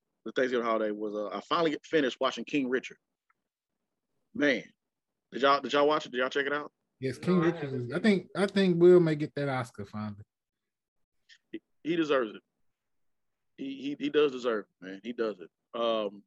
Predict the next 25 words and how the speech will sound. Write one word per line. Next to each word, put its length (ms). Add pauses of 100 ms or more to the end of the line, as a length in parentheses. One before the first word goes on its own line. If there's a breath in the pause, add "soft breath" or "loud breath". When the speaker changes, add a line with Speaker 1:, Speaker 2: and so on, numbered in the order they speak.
(1500)
Speaker 1:
he 120
does 280 (100)
it. 80
Uh, 140
King 200
Richard 240
was 120
really 240
good. 360 (120)
Um, 520 (640)
I 80
wanted 320
to 140 (200)
make 280
a 80
video 640
about 520
a 60
breakdown 460
of 80
a 60
couple 260
scenes 360
from 240
it. 140